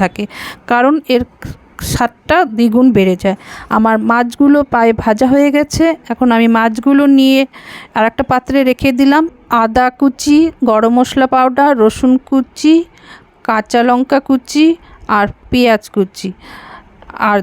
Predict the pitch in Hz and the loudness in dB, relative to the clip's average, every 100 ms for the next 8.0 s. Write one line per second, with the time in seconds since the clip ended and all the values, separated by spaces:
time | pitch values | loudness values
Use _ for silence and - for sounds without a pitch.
0 | 180 - 240 247 247 262 269 294 359 _ | -4 -2 2 2 0 0 2 0 -2 _
1 | - - - _ _ - 233 233 233 247 | -20 -20 -20 _ _ -2 0 0 0 -2
2 | 247 262 294 330 - - - - 247 226 | 0 2 2 0 -6 -18 -14 -6 -4 -2
3 | 247 247 277 262 240 226 233 262 339 - | 0 0 2 2 2 0 0 0 0 -6
4 | - - - 233 254 320 - _ - - | -20 -10 -2 2 2 2 -2 _ -20 -20
5 | - - - - 208 226 202 190 185 180 | -20 -20 -20 -10 -2 2 2 2 0 -4
6 | - - 302 330 - 226 220 - 240 240 | -6 -2 -2 -2 -6 -4 -4 -2 0 0
7 | 240 - 277 302 233 196 - - 214 247 | -2 -2 2 4 4 0 -2 -4 0 2